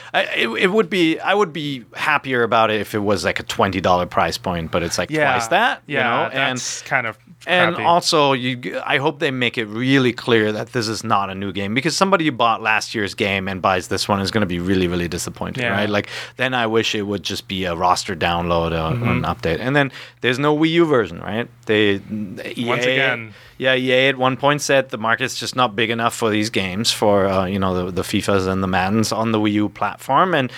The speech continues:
Speaker 1: you know, I mean, that may be, that may be, uh, true, but of course it doesn't help the, the platform <laughs> grow either.
Speaker 2: Yeah, to, to be fair, uh, in their defense, during the Wii era, they did try constantly to change up Madden,
Speaker 1: They
Speaker 2: to
Speaker 1: did.
Speaker 2: change up fifa,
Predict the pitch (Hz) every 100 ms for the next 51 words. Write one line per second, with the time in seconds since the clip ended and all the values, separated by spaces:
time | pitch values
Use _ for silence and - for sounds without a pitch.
0 | - - 139 123 117 _ 131 147 127 107
1 | 107 98 104 107 95 104 95 104 92 95
2 | 95 101 95 92 123 107 95 92 98 -
3 | 95 92 82 85 87 92 87 - 85 80
4 | - - - 107 113 95 - 110 101 101
5 | 113 104 107 92 98 - 156 135 - 196
6 | 156 170 160 220 - 143 135 127 123 131
7 | 120 - 127 123 123 117 127 117 110 -
8 | 139 156 160 131 117 120 123 127 117 117
9 | 107 107 117 113 127 127 - - 123 117
10 | 117 113 - 120 - 120 110 110 - 110
11 | 107 - 113 120 131 151 127 113 113 117
12 | 170 208 202 123 123 127 - 113 117 107